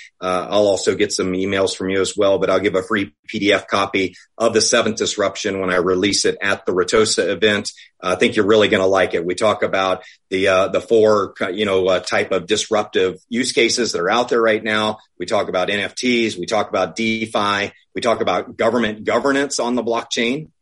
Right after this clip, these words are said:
voting, stuff like that, which is gonna be huge. But, uh, I think people will really like the book. It's a, it's a layman's read. It's, I'm not a technical person, but, uh, anybody that, uh, has some common sense can read it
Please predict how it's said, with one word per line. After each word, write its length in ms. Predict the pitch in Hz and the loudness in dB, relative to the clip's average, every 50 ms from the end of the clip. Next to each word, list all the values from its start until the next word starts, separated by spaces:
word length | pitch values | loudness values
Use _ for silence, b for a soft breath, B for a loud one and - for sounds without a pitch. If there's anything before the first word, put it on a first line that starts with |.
| _ - | _ -2
voting, 380 | 104 113 117 113 120 117 123 | 0 2 2 2 0 0 -2
stuff 300 | 123 - - 107 98 - | -4 -4 -4 -4 -2 -2
like 180 | 107 98 - - | -4 -4 -2 0
that, 220 | 104 104 107 110 | 0 0 0 -2
which 120 | 104 104 - | -4 -4 -6
is 120 | 107 - | -6 -4
gonna 160 | - 113 107 | -2 -2 -2
be 160 | 104 110 107 | 0 -2 -2
huge. 420 | 98 110 110 110 110 110 - - B B B B B - | 0 0 2 2 2 0 -4 -10 B B B B B -4
But, 220 | - 120 110 - | -4 -4 -2 0
uh, 100 | - 107 | 0 2
I 60 | 101 101 | 2 2
think 220 | - 113 107 - | 0 -2 -2 -2
people 240 | 113 107 - 98 95 | -4 -4 -2 -2 0
will 100 | 95 92 90 | 0 2 2
really 260 | 104 101 101 95 95 | 2 2 2 2 0
like 320 | 90 95 98 95 92 - | 0 0 0 -2 -2 -4
the 80 | - 85 | -8 -4
book. 320 | 85 98 101 98 92 - | -2 0 0 0 -2 -4
It's 160 | 107 - - | -6 -4 -2
a, 180 | 104 98 92 - B B B | -2 -2 -2 -4 B B B
it's 80 | - | -2
a 80 | - 127 | 0 2
layman's 520 | 120 120 131 131 127 127 123 120 120 107 | 2 4 2 2 2 2 2 0 0 -2
read. 360 | 104 107 113 113 110 110 110 104 | -2 0 0 2 2 0 -2 -4
It's, 260 | 98 - - - - - | -6 -6 -8 -8 -8 -6
I'm 140 | 101 104 113 | -4 0 2
not 160 | 110 107 104 | 2 2 2
a 40 | 98 | 2
technical 500 | - - 107 95 - 110 90 - 101 95 | 2 0 0 0 0 -4 -2 -2 -2 0
person, 460 | - 113 104 101 - 110 101 82 - B B B B B | 0 0 0 0 0 -4 -4 -6 -8 B B B B B
but, 240 | - 98 95 - - | -2 -2 0 2 4
uh, 100 | 104 98 | 6 6
anybody 680 | 95 92 - 107 107 104 87 107 101 101 101 98 98 95 | 6 4 4 2 2 2 4 4 4 4 2 2 2 2
that, 240 | 95 95 92 - - | 2 2 2 2 0
uh, 120 | 107 92 | 0 2
has 160 | 95 107 92 | 2 0 0
some 140 | - 95 87 | -2 -6 -8
common 320 | - - 101 95 95 95 - | -4 -4 -4 -4 -4 -4 -2
sense 260 | - 104 95 87 - | -2 -2 -2 -2 -4
can 140 | - 87 90 | -2 -2 0
read 200 | 92 95 98 95 | 0 2 2 2
it 140 | 92 - | 2 0